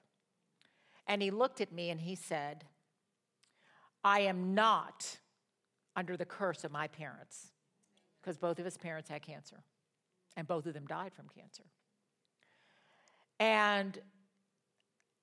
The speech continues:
so I got in the car, got in agreement with him, and, you know, did what probably you would do too. I just start to, started to stand against fear, 'cause it tries to come at you, right? I mean, it's a, it's a spirit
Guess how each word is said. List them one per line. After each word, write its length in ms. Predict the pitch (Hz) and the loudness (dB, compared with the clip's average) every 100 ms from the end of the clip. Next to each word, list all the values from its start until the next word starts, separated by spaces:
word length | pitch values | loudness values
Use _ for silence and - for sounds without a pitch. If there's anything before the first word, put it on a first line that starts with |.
| _ _ _ _ _ | _ _ _ _ _
so 280 | - - 190 | -8 2 4
I 140 | 190 196 | 4 6
got 180 | 196 | 4
in 80 | 190 | 2
the 60 | 165 | -2
car, 280 | 170 185 190 | 0 2 4
got 180 | 180 | 2
in 60 | 170 | 0
agreement 380 | 160 165 160 175 | -6 -6 -6 -10
with 160 | 156 | -10
him, 140 | 220 214 | -8 -8
and, 200 | 156 143 139 _ _ _ _ _ _ _ _ _ _ _ _ _ | -8 -12 -20 _ _ _ _ _ _ _ _ _ _ _ _ _
you 100 | - | -10
know, 100 | 175 | -6
did 220 | 165 180 160 | -2 -2 0
what 280 | 175 - | -4 -6
probably 380 | - 185 160 170 | -2 0 0 -2
you 140 | 156 156 | -4 -6
would 140 | 160 | -6
do 180 | 160 185 | -6 -8
too. 260 | - 185 | -6 -4
I 160 | 165 165 | -2 -4
just 160 | 165 - | -6 -4
start 260 | 170 151 | -4 -4
to, 220 | - 156 | -6 -12
started 340 | - - 165 147 | -10 -4 -4 -6
to 60 | |
stand 320 | 147 - 165 156 | -10 -8 -8 -8
against 340 | 147 143 - | -10 -10 -10
fear, 300 | 160 143 170 - - _ _ _ | -8 -8 -10 -14 -20 _ _ _
'cause 140 | - 170 | -8 -4
it 100 | - | -2
tries 240 | 359 440 | 0 -2
to 80 | - | -2
come 180 | 302 392 | -6 -4
at 180 | 370 170 | -4 -4
you, 140 | 156 | -2
right? 280 | 165 175 302 - - - - _ _ - - | 0 0 -2 -12 -20 -20 -20 _ _ -20 0
I 80 | 202 | 2
mean, 160 | 214 247 | 6 6
it's 140 | 262 | 6
a, 80 | 302 | 2
it's 220 | 240 240 330 | 4 4 2
a 60 | |
spirit 380 | - 269 415 196 | -2 2 4 2